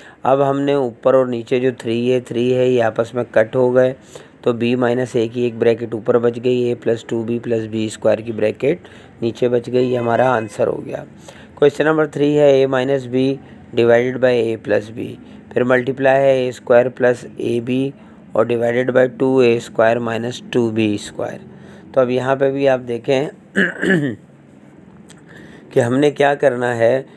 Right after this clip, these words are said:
कि जो आपके पास common है, जैसे कि a minus b और a plus b तो ऐसे ही रहेगा। जो next है A square plus A B में a common है, a हमने common ले लिया तो a plus b बच गया।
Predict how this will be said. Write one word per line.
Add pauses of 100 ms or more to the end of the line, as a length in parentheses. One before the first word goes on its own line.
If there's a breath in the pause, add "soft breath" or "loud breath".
(220 loud breath)
कि
जो
आपके
पास
common
है,
जैसे
कि (640 loud breath)
a
minus
b
और
a
plus
b
तो
ऐसे
ही
रहेगा।
जो
next
है (420 loud breath)
A
square
plus
A
B
में
a
common
है,
a
हमने
common
ले
लिया (420 loud breath)
तो (120)
a
plus
b
बच
गया।